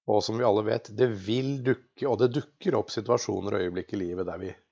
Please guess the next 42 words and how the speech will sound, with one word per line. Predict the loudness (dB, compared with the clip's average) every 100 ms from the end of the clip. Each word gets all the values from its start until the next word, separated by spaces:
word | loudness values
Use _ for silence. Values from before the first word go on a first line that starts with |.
| _ -6
trenger | -4 -4 -4 -4
å | -6
stå | -4 -2 0 0
i | 0 -4
det | -6 -8 _ -6
og | -2
være | -2 -2 -4
utholdende. | -4 -6 -6 -6 -8 -2
Hvis | -2
du | 0
gir | 0 2 2
opp | 2
så | 0
fort | -2 0
ting | -2 0
blir | -4
litt | -2 -2
utfordrende, | 2 2 2 0 0
da | 2
vil | 2
du | 0
nok | -2 -2
mest | -6 -4
sannsynlig | -4 -4 -4 -4 -4 -4 -4
ikke | -8 -12 -14
komme | -2 -2 -2 -10
så | -8
langt | -8 -10 -18 -20 -10
i | -8
livet. | -8 -14 -14 2
Grunn | 4 4
nummer | 2 0 2
fire. | 4 4 4 0 _ -4
Et | 0 4
alter | 4 4 4
ego | 4 4 2
kan | 0 0
hjelpe | -2 0
deg | 0 2
til | 0
å |
bli | 0